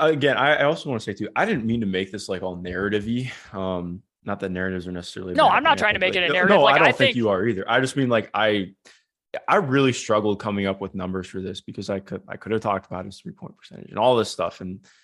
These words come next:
Speaker 1: um, but it's just, I just don't know what, is he gonna be here next year or not? And it's the same thing that keeps coming up, like, has for a couple of years, but it just makes it so confusing on what the team is or isn't doing. And I,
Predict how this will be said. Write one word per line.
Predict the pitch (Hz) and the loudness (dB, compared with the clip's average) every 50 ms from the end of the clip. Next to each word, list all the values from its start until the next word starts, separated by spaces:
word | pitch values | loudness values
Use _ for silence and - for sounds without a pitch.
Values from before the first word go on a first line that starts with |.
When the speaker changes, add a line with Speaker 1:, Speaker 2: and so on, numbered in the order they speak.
| _ _ _ _ _ - | _ _ _ _ _ -10
Speaker 1:
um, | - 92 90 87 90 92 - _ _ _ _ _ _ _ | -8 -6 -6 -6 -8 -12 -14 _ _ _ _ _ _ _
but | 127 127 | 2 2
it's | 131 135 131 - | 2 2 0 -4
just, | 156 151 143 - - _ _ _ _ _ _ _ _ _ _ _ _ _ | -6 -6 -6 -8 -16 _ _ _ _ _ _ _ _ _ _ _ _ _
I | - 120 | -6 -6
just | 101 139 151 - | -6 -6 -10 -10
don't | - 165 160 | -8 -8 -4
know | 147 147 156 | -4 -2 -2
what, | 156 135 127 131 135 - - _ _ _ _ | -2 -2 -2 -4 -4 -6 -10 _ _ _ _
is | - - 101 110 123 | -12 -8 -6 -6 -4
he | 147 143 | -4 -4
gonna | 151 156 151 | -2 -4 -4
be | 143 170 175 | -4 -6 -6
here | 165 170 | -6 -6
next | 147 110 95 - - - | -6 -8 -8 -8 -10 -10
year | 107 98 | -10 -8
or | 95 | -8
not? | 107 95 95 - - _ _ _ | -8 -8 -10 -10 -12 _ _ _
And | 107 113 117 | -6 -6 -4
it's | 120 120 - | -6 -6 -8
the | - 123 | -10 -8
same | - - 120 123 123 | -6 -4 -2 -2 -2
thing | 120 - 123 120 117 | -2 -4 -4 -2 -2
that | 107 - | -4 -6
keeps | - 117 110 - | -6 -8 -8 -8
coming | - - 117 101 95 | -8 -8 -6 -4 -4
up, | 92 92 110 117 - - - | -2 -2 -2 -2 -4 -6 -6
like, | 95 95 92 - | -6 -6 -6 -8
has | - - 98 101 98 | -8 -4 -2 -2 -2
for | - - 92 | -4 -10 -14
a | 92 | -14
couple | - - - - | -14 -16 -14 -12
of | 95 98 | -12 -8
years, | 98 123 127 117 | -6 -6 -6 -6
but | 117 - 98 92 - _ _ _ _ _ _ _ _ _ _ _ _ _ | -8 -10 -10 -10 -10 _ _ _ _ _ _ _ _ _ _ _ _ _
it | _ 117 107 | _ -6 -4
just | - 127 127 - - - _ _ _ | -4 -6 -6 -6 -8 -14 _ _ _
makes | - 104 113 113 - 127 | -10 -10 -10 -10 -10 -12
it | - - - | -12 -10 -12
so | - - 110 117 117 | -8 -4 -2 -4 -4
confusing | - - 107 92 - 113 123 139 131 117 104 98 | -4 -8 -10 -10 -6 -4 -4 -4 -2 -4 -4 -6
on | 95 90 92 | -6 -6 -6
what | 101 107 - | -8 -10 -10
the | - - | -12 -16
team | - - 110 101 95 95 | -12 -8 -8 -6 -4 -4
is | 101 107 104 98 | -6 -6 -6 -6
or | 95 92 98 | -6 -4 -4
isn't | 104 95 98 90 82 | -4 -4 -6 -8 -8
doing. | - 101 123 127 113 101 92 92 | -6 -4 -4 -2 -2 -2 -4 -4
And | 90 90 | -4 -4
I, | 95 92 | -6 -6